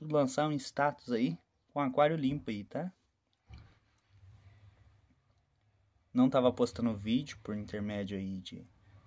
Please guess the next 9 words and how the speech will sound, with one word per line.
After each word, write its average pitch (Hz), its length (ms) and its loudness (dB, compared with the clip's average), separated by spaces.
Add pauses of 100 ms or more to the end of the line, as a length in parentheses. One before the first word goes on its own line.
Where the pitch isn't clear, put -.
(460)
tava 92 300 -6
fazendo 95 340 -6
outras 90 340 -10
coisas 101 460 -8
aí, 98 180 -4
mexendo 101 460 -8
na 98 100 -4
minha 98 180 -6
moto. 101 520 -8